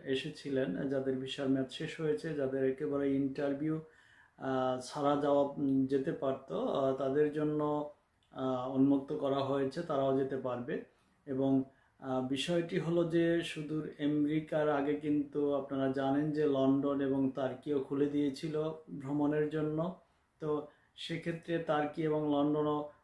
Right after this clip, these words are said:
আহ, প্রচুর বাংলাদেশি গিয়েছে এবং যেতে পারবেন এখন থেকে। আর বিশেষ করে আমাদের বাংলাদেশিরা, আহ, বেশি করে ঘুরতে যায়,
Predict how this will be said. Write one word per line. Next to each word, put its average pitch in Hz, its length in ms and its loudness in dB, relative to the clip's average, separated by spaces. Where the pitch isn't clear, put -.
আহ, 135 220 -4
প্রচুর 151 500 -2
বাংলাদেশি 147 640 0
গিয়েছে 139 460 -2
এবং 135 280 2
যেতে 135 240 0
পারবেন 135 520 0
এখন 139 320 -4
থেকে। 135 320 -8
আর 131 280 0
বিশেষ 143 380 -2
করে 190 220 4
আমাদের 156 380 4
বাংলাদেশিরা, 139 880 2
আহ, 135 460 2
বেশি 135 300 0
করে 151 320 4
ঘুরতে 135 380 -2
যায়, 143 320 2